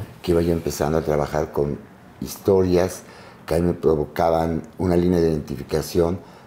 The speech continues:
donde me podía, me daban la posibilidad de trabajar con algo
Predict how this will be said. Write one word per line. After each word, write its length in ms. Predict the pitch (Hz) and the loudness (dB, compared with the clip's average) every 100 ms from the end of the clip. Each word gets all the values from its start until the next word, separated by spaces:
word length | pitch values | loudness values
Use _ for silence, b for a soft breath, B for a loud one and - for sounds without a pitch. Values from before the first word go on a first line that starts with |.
| B - | B -4
donde 260 | 85 85 | -2 0
me 60 | 85 | -2
podía, 500 | 82 85 92 95 98 | 2 4 4 2 0
me 160 | 120 95 | 0 2
daban 200 | 95 101 | 4 2
la 100 | 98 | 0
posibilidad 340 | - - 82 | -4 0 0
de 60 | 87 | 2
trabajar 400 | 80 76 87 90 | 0 0 -2 -2
con 180 | 90 90 | 0 2
algo 400 | 95 87 92 | 4 4 2